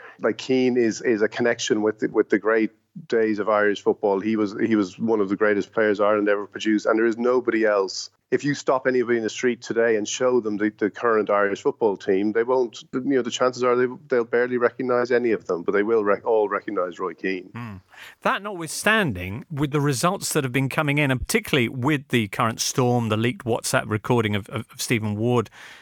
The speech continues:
Speaker 2: discussing his run-ins with John Waters and Harry Arter,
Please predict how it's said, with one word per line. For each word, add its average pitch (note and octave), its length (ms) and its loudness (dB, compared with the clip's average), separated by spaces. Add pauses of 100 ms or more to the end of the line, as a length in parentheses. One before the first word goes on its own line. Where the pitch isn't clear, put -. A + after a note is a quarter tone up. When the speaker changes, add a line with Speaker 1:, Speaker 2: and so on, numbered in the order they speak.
(160)
Speaker 2:
discussing B2+ 500 -2
his B2+ 480 -2
run-ins G#2+ 420 0
with G#2 200 -2
John A2 200 0
Waters G#2 280 -2
and G#2+ 80 -2
Harry G#2 200 2
Arter, G2+ 300 0